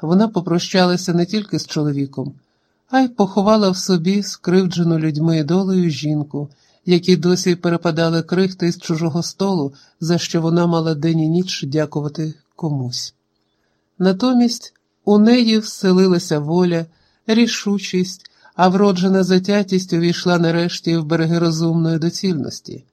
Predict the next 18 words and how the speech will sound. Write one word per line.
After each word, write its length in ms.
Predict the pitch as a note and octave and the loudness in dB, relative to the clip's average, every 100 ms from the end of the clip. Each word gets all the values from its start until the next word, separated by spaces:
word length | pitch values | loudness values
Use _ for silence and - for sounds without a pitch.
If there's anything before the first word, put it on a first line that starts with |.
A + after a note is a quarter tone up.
| _ _ _ _ _ _ _ - | _ _ _ _ _ _ _ -16
Санька 560 | - G3+ G3 F#3+ F#3+ | 0 2 2 2 2
знала, 580 | E3+ F3+ F#3+ F3 C#3+ C#3 | 4 4 4 0 -2 -6
що 280 | - - F3+ | -8 -4 -2
тепер 360 | F3+ G3 G3 | 0 0 0
її 320 | F#3+ F3 F3 E3 | 0 0 0 0
життя 420 | F3+ F#3 F#3+ F#3+ | -2 -2 0 0
залежить 500 | F3 F3 F3+ F3 F3 | 0 0 0 -2 -2
лишень 500 | E3 - F3+ F3+ F#3 _ - | -4 0 0 0 -4 _ -4
від 200 | F3 F3+ | -2 0
самої 420 | F#3 F3+ F#3+ F#3+ | 2 2 4 2
неї, 460 | F#3+ F#3+ D3 - - _ _ _ _ | 2 0 -4 -8 -16 _ _ _ _
і 120 | G#3 G#3+ | -2 0
ще 280 | - C4+ | 0 0
вона 340 | B3 A#3 A3+ A3+ | 4 4 4 2
сповнилася 840 | - - G#3+ G#3 G3+ G3 F#3+ F3+ | -4 -2 0 2 2 0 0 0
віри 380 | E3+ F#3+ F#3+ F#3 | 2 0 2 0
і 40 | |
певності. 760 | F3+ G3+ F#3+ D3 B2 - G#2+ | 0 -2 -2 -2 -6 -12 -14